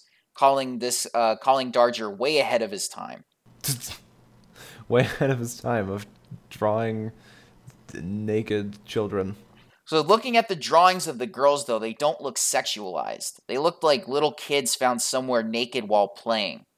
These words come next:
Speaker 1: Uh, this is a clear understanding of how some kids will play regardless of whether they have clothes on or not.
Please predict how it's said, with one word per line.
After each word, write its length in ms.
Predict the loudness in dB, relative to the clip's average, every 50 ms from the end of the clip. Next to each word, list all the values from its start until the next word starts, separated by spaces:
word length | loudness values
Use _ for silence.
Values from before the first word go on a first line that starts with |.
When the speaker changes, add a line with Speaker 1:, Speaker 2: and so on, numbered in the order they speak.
| _ _ _ _ _ _ _ _ _ _ _ _ -2
Speaker 1:
Uh, 240 | 2 2 2 2 2
this 220 | 0 -4 -4 -4
is 140 | -4 -4 -4
a 40 | -6
clear 300 | -2 0 2 4 4 4
understanding 680 | 4 2 0 -2 -4 -2 -2 -2 -4 -4 -4 -4 -6
of 80 | -6 0
how 180 | 2 4 4
some 300 | 4 2 0 -2 -2 -2
kids 300 | -4 -4 -4 -4 -2 -2
will 120 | -4 -6 -6
play 240 | -4 -2 -2 -2 -2
regardless 540 | -4 -4 0 4 4 4 4 2 -2 -6
of 100 | -8 -2
whether 200 | 0 0 0 0
they 160 | -2 -4 -4 -4
have 120 | -6 -6
clothes 380 | -6 0 2 2 2 2 0 -2
on 180 | -2 -4 -6
or 60 | -8
not. 260 | -10 -12 -12 -12 -14